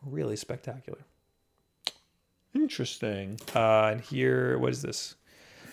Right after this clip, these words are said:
Speaker 1: Uh, Carroll compared Quentin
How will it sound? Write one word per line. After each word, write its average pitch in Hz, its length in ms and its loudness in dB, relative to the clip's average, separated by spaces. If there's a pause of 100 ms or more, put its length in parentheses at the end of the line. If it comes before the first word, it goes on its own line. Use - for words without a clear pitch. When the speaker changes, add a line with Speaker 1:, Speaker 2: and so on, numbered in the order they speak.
(280)
Speaker 1:
Uh, 110 520 6
Carroll 151 320 10
compared 143 580 6
Quentin 147 520 2